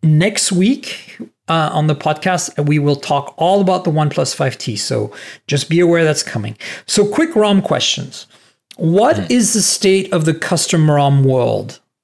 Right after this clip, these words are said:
Speaker 2: Um, I think it's still there, but it's definitely reduced in popularity over the past few years. And I think this is symptomatic of manufa-, manufacturers just getting a lot better at,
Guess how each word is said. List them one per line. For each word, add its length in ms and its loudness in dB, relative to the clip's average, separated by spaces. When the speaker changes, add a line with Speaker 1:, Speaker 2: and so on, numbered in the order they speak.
Speaker 2:
Um, 580 0
I 40 -2
think 220 0
it's 120 0
still 300 2
there, 500 0
but 280 2
it's 520 -2
definitely 400 2
reduced 540 2
in 140 0
popularity 760 -2
over 140 -4
the 80 -4
past 300 -4
few 160 -4
years. 320 -2
And 60 0
I 40 0
think 180 -4
this 180 -2
is 100 0
symptomatic 760 -2
of 380 -4
manufa-, 460 -2
manufacturers 560 -2
just 220 -4
getting 180 -2
a 60 -2
lot 260 -2
better 400 0
at, 140 -2